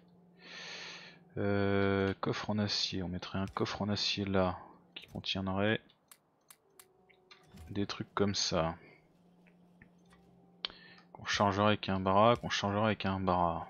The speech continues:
Ensuite, il faudrait qu'on chope du lubrifiant. Donc du lubrifiant, il y en a qui se baladent normalement. Par là, voilà.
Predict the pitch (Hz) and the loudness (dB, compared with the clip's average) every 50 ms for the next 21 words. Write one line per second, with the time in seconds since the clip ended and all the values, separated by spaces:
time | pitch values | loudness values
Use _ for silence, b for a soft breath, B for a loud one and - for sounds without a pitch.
0 | - - 107 113 113 - - - - 127 - - - - - - 107 - - - | -8 -4 -2 -2 -2 -2 -2 -4 -4 -6 -6 -4 -4 -4 -2 -2 -2 -2 -4 -4
1 | 110 - - - 123 117 101 98 92 110 120 113 107 104 104 - - - 87 87 | -2 -2 0 0 0 -2 -2 -6 -6 -4 -2 -2 -2 0 -2 -2 -2 -2 -4 -4
2 | 87 90 95 110 127 131 120 120 120 - - - 160 147 113 113 127 - - 104 | -4 -4 -4 -2 0 2 2 2 2 2 0 0 0 0 0 0 0 -2 -4 -4
3 | 101 95 98 104 101 95 113 139 131 107 95 92 92 92 95 98 107 139 156 - | -2 2 2 4 4 4 2 2 0 -2 -4 -2 -2 -4 -4 -4 -8 -10 -12 -16
4 | - - _ B B B B B B B B B B B B B B B B B | -20 -20 _ B B B B B B B B B B B B B B B B B
5 | B B B B - _ _ _ _ _ _ _ - - 98 92 90 87 85 87 | B B B B -20 _ _ _ _ _ _ _ 4 4 4 4 4 2 2 0
6 | 104 131 127 - - 90 90 95 - | 0 -2 -6 -8 -10 -8 -8 -8 -8